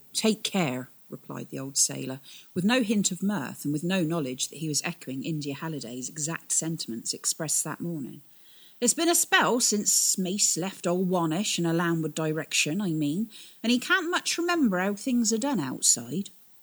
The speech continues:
But we lay store by different values in old Dab and Warnish, so much that there just ain't what it seems,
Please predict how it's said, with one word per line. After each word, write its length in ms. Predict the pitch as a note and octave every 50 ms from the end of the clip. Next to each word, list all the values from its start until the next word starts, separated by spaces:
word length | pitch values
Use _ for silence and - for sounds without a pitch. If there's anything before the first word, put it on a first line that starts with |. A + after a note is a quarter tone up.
| - - - _ -
But 80 | B3 B3
we 260 | B3+ F4 F#4 G4 F#4
lay 160 | F#4+ F#4+ E4+
store 460 | D#4+ - - - - F4+ E4 C#4 A#3+
by 160 | G3+ G3+ F#3
different 480 | F#3+ - D4 C4+ - - D4 C4 B3+ A#3
values 440 | C4+ B3+ A3 E3+ C#3+ C3+ B2+ B2 -
in 80 | B2+
old 220 | C3 B2 A#2+ B2 B2
Dab 240 | - C3+ B2+ B2 C#3+
and 140 | C3+ C3
Warnish, 520 | B2+ B2+ B2 A#2+ C3 F3 G#3 - - - - - - - - - -
so 300 | - - - A#3+ A#3+ G#3+
much 420 | G3+ F#3+ D3+ F3 G3 - - -
that 140 | - F#3 D#3
there 140 | G3+ G#3+ G3
just 340 | G3 A3 A3+ - - - A3
ain't 180 | B3 A#3+ G3+
what 160 | G3+ G#3+ A#3+
it 100 | - -
seems, 840 | - - - - A#3+ B3 G3+ A#2+ - - C#3+ F#3 G#3 B3 - - -